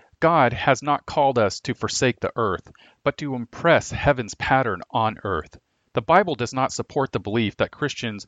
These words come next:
should abandon the world. Christians are to be salt and light, Matthew five thirteen and fourteen. Salt is useless unless applied to potentially decaying material.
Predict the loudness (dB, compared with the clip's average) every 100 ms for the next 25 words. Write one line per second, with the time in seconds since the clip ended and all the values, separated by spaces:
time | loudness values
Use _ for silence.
0 | -18 -6 -2 -2 0 0 0 -2 -4 -2
1 | -2 -4 -10 _ _ _ -4 -4 -6 -4
2 | -2 -2 -2 -2 -2 0 0 0 -2 -2
3 | 2 2 2 -2 _ _ -2 -2 -2 -4
4 | 0 0 -2 -10 -8 -8 -6 -6 -6 -6
5 | -8 -10 -12 _ _ _ _ -10 0 2
6 | 0 -4 _ 0 0 0 -6 -6 -2 0
7 | 0 0 0 0 0 -8 0 2 4 2
8 | -2 -10 -6 -6 -4 -2 0 0 0 0
9 | 0 -2 -4 -2 0 0 0